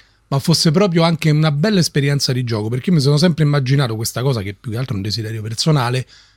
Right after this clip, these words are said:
Io mi prendo il libro game, me lo gioco, entro nel mondo, quindi sento,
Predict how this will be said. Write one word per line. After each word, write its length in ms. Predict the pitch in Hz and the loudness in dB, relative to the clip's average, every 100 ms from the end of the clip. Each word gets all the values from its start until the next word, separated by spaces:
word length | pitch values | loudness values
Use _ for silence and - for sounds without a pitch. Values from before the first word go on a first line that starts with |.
| _ | _
Io 200 | 208 165 | 0 0
mi 120 | 131 | 0
prendo 300 | 135 185 170 | 2 2 4
il 60 | 147 | 2
libro 260 | 131 127 123 | 0 0 0
game, 240 | 107 101 | -2 -4
me 100 | 120 | -2
lo 140 | 131 113 | -2 0
gioco, 320 | 120 110 113 | -2 -2 -4
entro 220 | 113 120 | -4 -2
nel 160 | 120 123 | -2 0
mondo, 420 | 127 117 113 117 | 2 0 0 -2
quindi 260 | 123 120 | -2 -2
sento, 400 | 117 120 131 113 | -2 -4 -4 -6